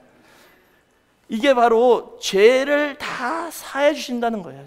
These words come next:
죄를 내가 기억지도 않겠다. 그렇기 때문에 그 영광을 받을 수 있다는 것이죠.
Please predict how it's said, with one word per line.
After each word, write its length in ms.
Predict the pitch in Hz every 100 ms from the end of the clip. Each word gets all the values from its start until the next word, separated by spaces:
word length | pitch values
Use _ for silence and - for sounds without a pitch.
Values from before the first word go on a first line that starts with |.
| _
죄를 460 | - 185 247 294
내가 180 | 240 247
기억지도 520 | - 208 214 214 240
않겠다. 640 | 247 156 139 - 117 123 135 _ _ _ _ _ _ -
그렇기 340 | 226 302 302
때문에 260 | 302 294 277
그 160 | 240
영광을 360 | 208 202 220 220
받을 240 | - 156
수 140 | 156 139
있다는 260 | - 131
것이죠. 320 | 120 - _